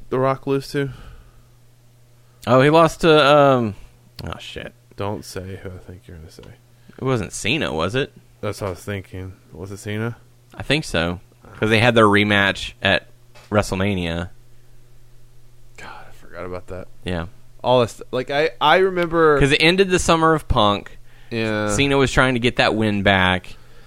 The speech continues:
Speaker 2: Rock won it at, like, Royal Rumble, and then, uh, lost to, lost to
Speaker 1: C M
Speaker 2: Cena.
Speaker 1: Punk shoulda won that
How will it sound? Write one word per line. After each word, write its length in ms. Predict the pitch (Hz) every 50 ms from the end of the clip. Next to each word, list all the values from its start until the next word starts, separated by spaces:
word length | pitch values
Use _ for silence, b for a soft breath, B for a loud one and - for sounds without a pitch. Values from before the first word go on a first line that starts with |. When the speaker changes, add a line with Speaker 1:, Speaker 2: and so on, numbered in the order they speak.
| b b b b b
Speaker 2:
Rock 300 | 113 117 120 123 - -
won 200 | 120 117 113 113
it 200 | 110 110 - - - -
at, 160 | - 98 76
like, 220 | 98 101 92 90 - -
Royal 240 | 101 107 110 107 104
Rumble, 680 | 104 101 101 98 98 98 98 98 95 95 95 98 - - - - - - - - - - - - - - - - - - - -
and 180 | 101 98 95
then, 320 | 90 90 87 85 82 80 80
uh, 320 | 80 80 78 78 85 98 - - - - - - - - - - - - - - - - - - -
lost 380 | - 92 95 92 90 - - -
to, 280 | 95 85 64 71 80 - - - -
lost 280 | 90 85 82 - - -
to 60 | -
Speaker 1:
C 40 | 160 156
M 40 | 147
Speaker 2:
Cena. 100 | 82 - 117
Speaker 1:
Punk 140 | - - -
shoulda 260 | - - 117 107 101
won 280 | 95 98 98 98 92 90
that 200 | 90 90 90